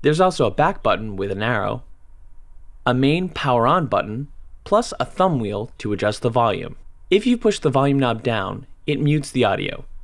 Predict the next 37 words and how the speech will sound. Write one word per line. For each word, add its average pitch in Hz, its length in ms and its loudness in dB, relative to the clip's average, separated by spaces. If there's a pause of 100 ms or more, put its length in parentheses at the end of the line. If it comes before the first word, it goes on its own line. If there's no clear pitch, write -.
(320)
or - 180 2
unmutes 156 460 2
it 127 180 0 (120)
when 123 180 -2
you 113 80 -2
push - 220 -2
it 110 80 0
again. 117 340 0 (580)
During 233 240 4
navigation 135 540 4
announcements, 101 800 -6
the 117 80 0
knob 139 280 4
will 139 140 2
adjust 135 500 0
or 139 160 0
mute 139 380 2
their 110 160 2
volume, 107 420 0 (380)
and 214 220 2
during 165 200 4
a 110 40 -2
hands-free 147 500 0
phone 170 260 2
call, 110 380 0 (120)
it - 100 0
will 120 160 2
adjust 120 300 0
the 151 60 -2
speaker 143 360 -2
volume. 98 400 -2 (880)
You 170 80 -2
can 233 100 4
also 247 220 2
use 131 240 2
the 107 100 -4
plus, - 480 0